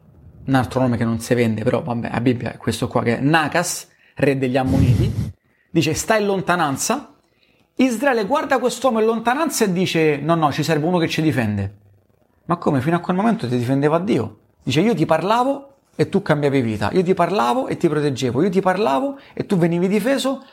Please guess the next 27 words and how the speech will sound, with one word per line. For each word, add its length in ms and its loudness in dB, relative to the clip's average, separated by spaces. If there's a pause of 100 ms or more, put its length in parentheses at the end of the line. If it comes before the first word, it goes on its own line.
(120)
ora 180 2
hai 60 2
bisogno 300 2
di 80 4
un 100 2
uomo, 280 2
di 80 0
un 140 2
re, 220 2
di 80 -2
una 120 2
persona 480 0
che 120 2
ti 120 -2
comandi?" 520 0 (180)
"Sì, 240 -4
vogliamo 340 2
un 60 0
re, 260 -2 (320)
ti 100 2
diamo 260 2
sto 200 0
re." 400 -4
E 160 2
viene 320 0
nominato 360 2
Saul. 480 -2